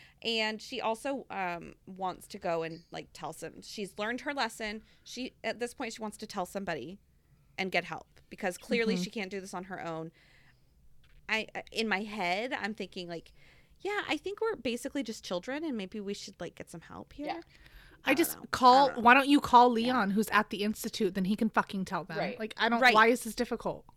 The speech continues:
Speaker 1: Why do you have to go there? Good point.
Speaker 3: Right.
Speaker 1: Idiot.
Speaker 3: Why do, why do we have to pretend like we don't have technology for the sake of plot?
Speaker 2: Send a fire
Speaker 1: Uh-huh.
Speaker 2: message, bro.
Speaker 3: Right.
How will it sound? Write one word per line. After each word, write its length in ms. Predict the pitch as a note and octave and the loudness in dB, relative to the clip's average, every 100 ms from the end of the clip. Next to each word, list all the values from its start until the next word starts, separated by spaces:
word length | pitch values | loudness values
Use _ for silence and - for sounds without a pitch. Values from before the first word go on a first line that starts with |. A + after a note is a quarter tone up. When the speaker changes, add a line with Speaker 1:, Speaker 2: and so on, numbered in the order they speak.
| - - - - | -20 -20 -20 -4
Speaker 1:
Why 160 | G#3+ | 0
do 60 | A#3 | 2
you 40 | |
have 100 | C#4 | 0
to 60 | B3 | -2
go 200 | G3 G3+ | 0 2
there? 300 | A3 D#3+ F#3 | 0 -2 -4
Good 180 | A#3+ B3+ | -6 -6
point. 280 | A3 A3 D#3 | -6 -6 -6
Speaker 3:
Right. 100 | - _ _ _ _ _ _ _ _ _ _ _ _ _ | -10 _ _ _ _ _ _ _ _ _ _ _ _ _
Speaker 1:
Idiot. 280 | - E3+ D#3+ | -16 -14 0
Speaker 3:
Why 100 | G3+ | 4
do, 240 | G3+ A3 - | 6 4 4
why 220 | A3 A#3 | 8 10
do 80 | A#3+ | 8
we 80 | C4+ | 6
have 140 | C4+ | 0
to 80 | C4+ | -2
pretend 340 | C#4 C4 G#3 | -4 -2 -4
like 300 | G#3+ G#3 - | -2 -4 -4
we 80 | A3 | -4
don't 220 | G#3 G3+ | -4 -4
have 220 | G#3 G3 - | -4 -6 -6
technology 800 | G3+ F#3+ F3 E3+ E3+ E3+ E3+ D#3+ | -12 -8 -4 -4 -4 -4 -6 -6
for 180 | E3 E3 | -6 -8
the 100 | E3+ | -6
sake 300 | E3 D3 D#3+ | -4 -6 -8
of 100 | - | -14
plot? 320 | - - - - _ _ _ _ _ _ _ _ _ - | -10 -10 -10 -16 _ _ _ _ _ _ _ _ _ -10
Speaker 2:
Send 280 | - B3 | 0 2
a 40 | B3+ | 4
fire 260 | B3 A3+ | 6 6
Speaker 1:
Uh-huh. 140 | A3 G3 | 6 2
Speaker 2:
message, 440 | F#3+ G3 D3+ D3+ | 0 0 -2 -2
bro. 220 | F#3+ F3 | -2 -2
Speaker 3:
Right. 200 | - - | -4 -8